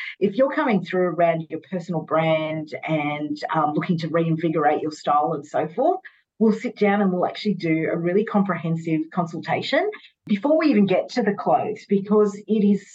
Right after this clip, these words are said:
so important for me to understand who you are. It's not about, um, me trying to put my style on, on you. It's understanding your lifestyle. It's understanding where you wanna be or where you wanna get to from a style perspective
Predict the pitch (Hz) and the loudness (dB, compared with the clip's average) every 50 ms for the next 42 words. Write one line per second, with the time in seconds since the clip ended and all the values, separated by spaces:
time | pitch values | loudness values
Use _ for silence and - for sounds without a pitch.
0 | - - 233 214 220 220 220 208 202 - 208 202 202 - 269 311 - - - _ | -4 0 2 2 2 2 2 0 2 2 2 0 2 0 -2 -4 -6 -8 -12 _
1 | - 214 208 196 185 180 180 170 - - 175 180 185 - - - 190 185 185 180 | 0 2 4 4 2 2 -2 -4 -4 -4 -6 -8 -8 -10 -8 -4 -2 0 0 0
2 | 170 165 - - 208 226 220 196 165 180 185 180 175 170 147 139 143 - - - | -2 -4 -2 0 2 4 4 4 4 4 4 4 4 2 2 0 -2 -4 -6 -12
3 | - _ _ - 165 - - 202 196 196 196 196 175 175 175 175 170 156 - - | -20 _ _ -12 -12 -2 0 2 2 2 4 4 4 4 4 2 0 -2 -4 -8
4 | - - - 175 170 165 170 175 165 - 185 170 165 175 151 165 165 165 180 208 | -12 -10 -8 -6 -4 -2 -2 -2 -2 -2 -4 -4 -4 -4 -2 0 2 2 2 0
5 | - - - 208 208 - 139 - - - - 185 175 175 170 156 - 165 175 180 | 0 0 0 0 2 2 0 0 0 0 0 0 0 0 -4 -4 -4 -4 -4 -4
6 | 175 180 208 254 330 440 - - - - - _ _ - 190 - - - 202 208 | -2 -2 0 0 -2 -4 -6 -10 -16 -20 -20 _ _ -4 -4 -4 -2 0 2 2
7 | 190 - - 196 180 175 170 160 151 147 151 151 156 156 165 - - - - - | 2 2 0 -2 -2 -2 -2 -2 -4 -4 -4 -2 0 2 2 0 -2 -6 -8 -4
8 | - 294 330 170 339 330 - - - - 170 170 - - - 170 170 165 165 - | -2 0 2 2 0 0 -2 -8 -8 -6 -6 -6 -6 -6 -4 -4 -2 -2 -4 -4
9 | - 190 165 170 165 165 156 151 151 - _ 156 165 165 160 - _ _ _ _ | -2 -2 0 0 0 -2 -2 -4 -6 -10 _ -10 -8 -8 -8 -10 _ _ _ _
10 | _ _ - 202 196 202 196 190 175 160 170 180 190 190 208 202 202 196 185 175 | _ _ 2 2 4 6 4 4 4 4 4 4 4 4 2 2 2 0 0 0
11 | 220 302 370 494 466 453 - - - - _ - 196 185 190 185 165 165 160 160 | 2 2 0 0 -2 -2 -6 -10 -16 -6 _ 0 2 4 4 2 2 2 2 2
12 | 190 196 208 190 160 143 - - 160 - - - - 262 269 294 311 294 - 220 | 2 2 2 2 0 -2 -2 0 0 0 -2 -4 -4 -4 -2 -2 -2 -2 0 0
13 | 196 180 170 170 165 - - 160 151 170 202 - 214 202 - - 202 196 - - | 0 0 0 -2 -4 -2 -2 0 0 0 -2 -4 -8 -6 -4 -4 -4 -4 -4 0
14 | 214 214 196 190 | 0 0 0 0